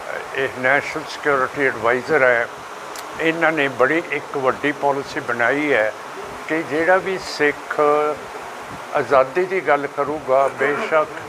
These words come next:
ਕਿਤੇ ਵੀ ਜਹਾਨ ਦੇ ਵਿੱਚ ਰਹਿੰਦਾ ਹੋਵੇ, ਉਹਨੂੰ ਅਸੀਂ ਮਾਰ ਦੇਣਾ ਹੈ। ਸੁਖਦੂਲ ਸਿੰਘ ਨੂੰ ਮਾਰਤਾ ਹੈ, ਬਰਤਾਨੀਆ ਦੇ ਵਿੱਚ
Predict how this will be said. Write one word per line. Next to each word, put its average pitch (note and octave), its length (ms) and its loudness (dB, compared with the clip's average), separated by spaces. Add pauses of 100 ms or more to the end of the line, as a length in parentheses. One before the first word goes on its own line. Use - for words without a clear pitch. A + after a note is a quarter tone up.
(100)
ਕਿਤੇ F3 300 2
ਵੀ F3+ 180 0
ਜਹਾਨ B2+ 600 2
ਦੇ D3+ 100 0
ਵਿੱਚ C#3 300 -2
ਰਹਿੰਦਾ C#3+ 360 4
ਹੋਵੇ, B2+ 440 4 (560)
ਉਹਨੂੰ E3 340 2
ਅਸੀਂ C#3+ 240 -2
ਮਾਰ A2+ 320 6
ਦੇਣਾ A2 320 2
ਹੈ। F#2 80 0 (960)
ਸੁਖਦੂਲ C3 580 -2
ਸਿੰਘ D3 240 -2
ਨੂੰ D3 120 -4
ਮਾਰਤਾ B2 520 4
ਹੈ, B2 80 8
ਬਰਤਾਨੀਆ B2 720 0
ਦੇ C3 120 -2
ਵਿੱਚ B2 680 2